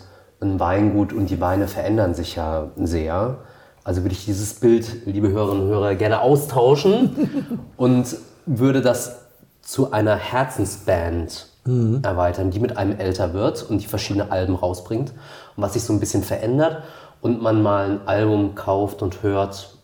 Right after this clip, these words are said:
Speaker 1: oder streamt und man sich denkt, „Oh, pff, irgendwie, ja, kann ich jetzt irgendwie nicht so viel mit anfangen“,
Speaker 2: Mhm.
Speaker 1: aber das jetzt nicht dazu führt, dass man in das nächste Album sich nicht mehr anhört, nicht mehr kaufen würde.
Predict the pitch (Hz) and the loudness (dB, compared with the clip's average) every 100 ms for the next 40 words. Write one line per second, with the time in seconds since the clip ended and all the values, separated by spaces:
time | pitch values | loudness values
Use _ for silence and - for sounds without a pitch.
0 | - 98 92 92 - 101 98 107 - - | -6 -2 -2 -2 -4 0 2 0 -4 -20
1 | - - - _ - 98 95 - 92 87 | -20 -20 -20 _ -4 -2 -2 -2 -6 -6
2 | - - - - - - 104 104 - - | -8 -8 -8 -8 -12 -12 -10 -10 -10 -12
3 | - - 110 104 107 107 120 - - 202 | -12 -6 -2 -2 0 2 2 0 0 2
4 | 202 - 190 214 226 254 - 127 117 143 | 2 2 0 0 0 -2 -2 -2 0 0
5 | 139 - 104 107 123 135 135 127 110 120 | -2 -8 -4 0 2 4 4 4 0 -2
6 | - 135 131 135 - 127 - 117 113 110 | -2 -2 0 -2 -2 -2 4 4 4 -2
7 | - 110 101 98 104 - 107 98 95 98 | -2 -2 0 0 -4 -2 2 2 2 -2
8 | - - _ _ _ - 110 - 107 - | -8 -18 _ _ _ -6 -4 0 0 0
9 | - 104 98 95 95 - 92 101 - - | -2 0 0 2 0 -4 -4 -4 -2 -2
10 | 98 - 87 87 - 92 - 85 92 82 | -2 -2 -4 -4 -4 -4 -4 -4 -4 -4
11 | 87 85 85 80 | -6 -6 -8 -8